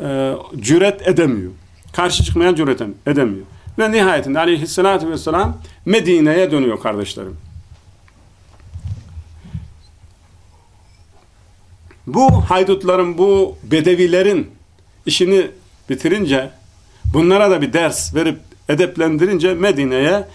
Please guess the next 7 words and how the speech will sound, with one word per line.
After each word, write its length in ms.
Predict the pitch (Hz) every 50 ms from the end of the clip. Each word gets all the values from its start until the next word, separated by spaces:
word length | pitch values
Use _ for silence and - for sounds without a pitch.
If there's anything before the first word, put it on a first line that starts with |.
| - - - - - - - 120 110 110
dönüyor. 480 | 147 156 160 165 170 170 170 185 202 196 - - - - - - - - -
Ee, 80 | - 135
yardım 1200 | 139 147 151 151 147 147 143 139 131 135 147 151 160 156 151 139 160 180 196 196 180 - - - - - - - - - - - - - - - - 156
elde 280 | 156 160 151 147 160
etmiş, 400 | 160 156 151 - 156 156 151 -
zafer 460 | - - 139 160 156 - 185 180 180
edasıyla 1000 | 190 190 170 156 151 151 143 131 127 - - 131 127 123 135 151 185 202 - -